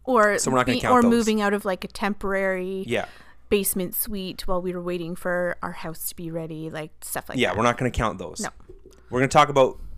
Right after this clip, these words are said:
Speaker 2: uh, big moves. So when we talk about big moves, we're talking
Speaker 1: Provincial moves.
Speaker 2: provincial stuff, or everything's in the moving truck and, you know, you're, you're living somewhere. And I think big moves in thirteen years has been,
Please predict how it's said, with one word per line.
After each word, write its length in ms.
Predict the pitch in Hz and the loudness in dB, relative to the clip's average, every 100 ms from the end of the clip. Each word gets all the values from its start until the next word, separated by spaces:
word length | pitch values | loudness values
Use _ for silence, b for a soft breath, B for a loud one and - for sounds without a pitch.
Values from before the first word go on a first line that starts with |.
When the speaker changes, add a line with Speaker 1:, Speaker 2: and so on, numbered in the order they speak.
| - - | -12 -4
Speaker 2:
uh, 260 | 104 95 95 - - | -4 -4 -6 -8 0
big 240 | 151 131 | 2 2
moves. 400 | 107 87 - - b b b | -2 -4 -10 -14 b b b
So 280 | - 120 - - | 0 0 0 -6
when 120 | 117 | 0
we 140 | 123 120 | 0 0
talk 180 | 135 | -2
about 180 | 120 107 | -2 -2
big 200 | 120 120 | -2 0
moves, 280 | 113 113 107 | 0 -2 -4
we're 80 | 110 | -6
talking 500 | 110 104 - 101 98 - b b b | -2 -2 -2 -6 -6 -10 b b b
Speaker 1:
Provincial 520 | - 220 202 - 175 | -4 -4 -6 -6 -8
moves. 260 | 170 160 | -8 -6
Speaker 2:
provincial 380 | 156 117 120 123 | -2 0 0 -2
stuff, 340 | - 120 110 - | -2 0 0 0
or 200 | 117 113 | -4 -2
everything's 320 | 117 117 113 | -2 0 -2
in 60 | 107 | -2
the 60 | 104 | -4
moving 320 | 107 101 101 | -4 -4 -6
truck 380 | 98 101 98 - | -4 -4 -4 -8
and, 120 | 92 | -12
you 60 | 92 | -12
know, 160 | 85 | -14
you're, 220 | 87 90 - | -14 -16 -14
you're 160 | 95 | -10
living 260 | 101 98 92 | -8 -6 -6
somewhere. 380 | - 87 85 90 b b b b - | -8 -10 -14 -16 b b b b -8
And 120 | 104 | -8
I 20 | |
think 400 | - 151 139 - | -2 -4 -4 -2
big 220 | 127 131 | 0 0
moves 360 | 110 95 98 - | -2 -4 -8 -10
in 100 | 101 | -8
thirteen 380 | - 101 - 101 | -6 -6 -6 -6
years 320 | 92 90 - | -6 -10 -12
has 140 | 95 | -12
been, 380 | 87 92 90 92 | -12 -12 -12 -14